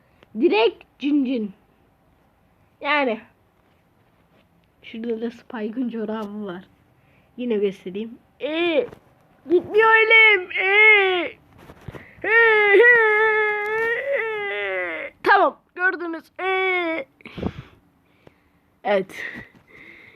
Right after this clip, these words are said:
Yine gösterdim. Vallahi keşke bunların Nani gelince açsaydım ya. Çok kötü oldu. Çok kötü oldu. Nani'nin geleceğini bilseydim bunları almazdım arkadaşlar.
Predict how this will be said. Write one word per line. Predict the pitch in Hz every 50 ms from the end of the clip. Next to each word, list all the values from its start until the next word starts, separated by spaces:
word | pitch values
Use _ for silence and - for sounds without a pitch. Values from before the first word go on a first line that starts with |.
| _ -
Yine | 233 233 220 208 226
gösterdim. | 226 202 196 - - 180 175 185 185 - - - - - - - _ _ _ _ _ _ _ _ _ _ _ _ _ _ _ _ _ _ _ _ _ _ _ _ _ _ _ -
Vallahi | 220 240 240 233 226 214 220 254 269 - - _ _ _ _ _ _ _ _ _ _ _ _ _ _ _ -
keşke | - 415 427 392 311 349 359 302
bunların | 330 349 349 370 381 381 359 339 330
Nani | 349 370 359 392 330
gelince | 262 339 311 311 339 330 311 277 262
açsaydım | 190 185 185 - - - - - 208 185 180 175 180 180 156
ya. | 117 113 117 101 90 85 69 - - - - _ _ _ _ _ _ _ _ -
Çok | 240 226 233 -
kötü | 233 190 208 220
oldu. | 151 127 - _ _ _ _ _ _ _ _ _
Çok | - - 302 254 -
kötü | 277 262 - 254
oldu. | 214 214 202 185 180 175 - _ _ _ _ _ _ _ _ -
Nani'nin | 269 285 359 370 392 415 440 440 403 381
geleceğini | 415 415 403 370 330 359 415 415 415 381 415 339
bilseydim | 359 381 392 - - 440 415 403 - 403 370 392 392
bunları | 359 311 330 370 370 359 339
almazdım | 320 302 277 262 269 269 294 262 240 220 240
arkadaşlar. | 226 214 214 226 220 233 226 208 185 185 - 123 -